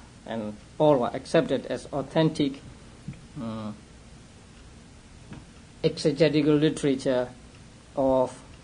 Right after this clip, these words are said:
the text of Pali. <clears throat> And there, there is a commentary to this commentary,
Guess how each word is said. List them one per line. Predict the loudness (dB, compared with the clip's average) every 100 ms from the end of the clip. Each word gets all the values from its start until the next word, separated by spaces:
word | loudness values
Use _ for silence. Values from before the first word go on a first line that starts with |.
| -16 -10
the | -6 -4 -2 -2 -4 -2
text | 0 0 -4 -12
of | -10 -4
Pali. | 2 4 2 -2 -10 -20 -20 -20 0
<clears throat> | 0 2 2 8 8 8 2 -10 -20 -20 -20 -20 -20 -20 -20 -20 -20 -20 -20 -20 -20 -20 -20 -20 -20 -20 -20 -20 -20 -20 -20 -20 -20 -20 -20 -20 -20 -20 -20 -20 -2 4
And | 6 10
there, | 12 12 10 4 -12 -4
there | 8 10 10
is | 10 8 8 4 -4 -18 -18 -18 -20 -20 -20 -20 -20 0
a | 0
commentary | 4 6 10 10 10 10 8 6 4 0 -8 -20 -20 -20 -20 -20 -20 -20 -20 -20 -20 -20 -14
to | 0 2 2
this | 4 2 2
commentary, | 0 0 0 -4 -8 -10